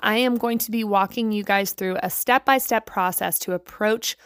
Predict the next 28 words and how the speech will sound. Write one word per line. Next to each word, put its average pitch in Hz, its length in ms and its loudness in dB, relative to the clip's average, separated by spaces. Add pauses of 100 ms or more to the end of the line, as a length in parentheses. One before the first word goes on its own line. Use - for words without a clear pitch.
(340)
your 214 460 4
recruiting 185 560 -4
journey 214 400 0
so - 200 0
that 208 140 -2
you 247 220 0
understand 214 640 0 (320)
what 202 380 2
coaches 254 420 -2
are 247 140 4
looking 220 480 -2
for, 208 460 0 (500)
what 220 400 4
they 240 220 2
need 240 260 0
to 226 100 -2
see, 220 440 -2
and 208 120 -2
how 247 220 -2
you 269 320 0
need 269 220 2
to - 100 -4
be 196 160 -4
communicating 208 880 0
with 180 160 -6
them 185 240 -4
in 190 300 -6
ways 247 440 0